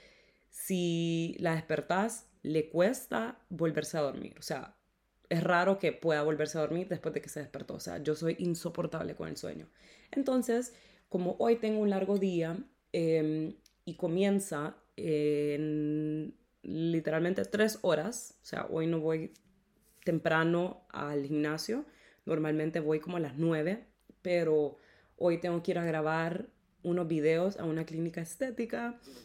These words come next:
que me tiene muy emocionada, ese partnership. Eh, entonces nada, me quise dar este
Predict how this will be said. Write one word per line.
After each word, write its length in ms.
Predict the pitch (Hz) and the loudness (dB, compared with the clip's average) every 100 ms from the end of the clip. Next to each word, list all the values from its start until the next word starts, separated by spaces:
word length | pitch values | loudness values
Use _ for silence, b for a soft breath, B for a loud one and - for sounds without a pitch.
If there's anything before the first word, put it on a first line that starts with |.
| B | B
que 100 | 170 | -4
me 100 | 170 | -2
tiene 180 | 165 165 | 0 0
muy 160 | 165 165 | 2 0
emocionada, 680 | 165 175 185 220 220 214 | 0 0 0 2 2 0
ese 200 | 180 160 | -4 -8
partnership. 680 | 151 220 - 202 196 - 196 196 - b b b b | -6 -4 0 0 0 0 -2 -4 -20 b b b b
Eh, 260 | 175 170 175 | 0 0 2
entonces 320 | 208 226 269 | 2 4 2
nada, 300 | 269 277 190 | 2 0 0
me 280 | 175 175 175 | 2 2 0
quise 220 | - 208 | 0 2
dar 180 | 190 196 | 4 2
este 400 | 202 214 - | 0 -2 -2